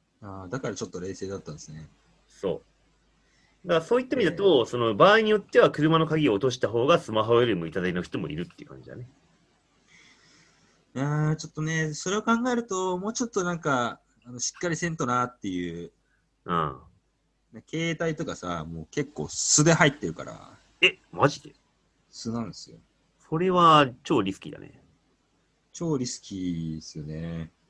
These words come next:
Speaker 2: だって、チャック閉め忘れた瞬間にもう、
Speaker 1: 瞬間死ぬよね。
Speaker 2: 死ぬね。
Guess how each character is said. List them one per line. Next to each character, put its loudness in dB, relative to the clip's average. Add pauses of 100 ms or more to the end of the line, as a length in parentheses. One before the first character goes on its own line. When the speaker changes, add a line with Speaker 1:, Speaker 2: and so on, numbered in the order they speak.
Speaker 2:
だ -2
っ -10
て、 -16
チ -20 (100)
ャ 6
ッ 0
ク -8
閉 -6
め 2
忘 6
れ 8
た -8
瞬 -4
間 2
に -2
も -2 (720)
う、 -20
Speaker 1:
瞬 -10
間 -2
死 -4
ぬ -2
よ -6
ね。 -14 (100)
Speaker 2:
死 -8
ぬ -2
ね。 -4